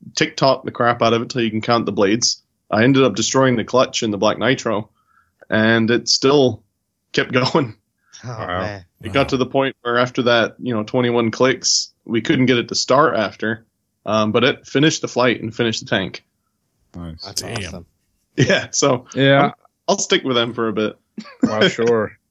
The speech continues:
Speaker 3: Yeah, I always ask, and it seems like a lot of people either fall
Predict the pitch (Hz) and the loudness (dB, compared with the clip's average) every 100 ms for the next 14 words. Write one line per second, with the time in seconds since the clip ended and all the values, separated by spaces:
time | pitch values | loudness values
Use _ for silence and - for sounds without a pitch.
0 | - 151 151 196 185 135 120 120 131 123 | -2 2 4 4 4 4 2 2 2 0
1 | - 127 - 123 _ _ - - - 156 | -4 -8 -8 -16 _ _ -20 -16 -8 -4
2 | 156 139 117 110 113 - 110 104 101 101 | 0 0 2 2 0 0 -2 -2 0 0
3 | 92 - 95 95 92 | -2 -2 0 2 0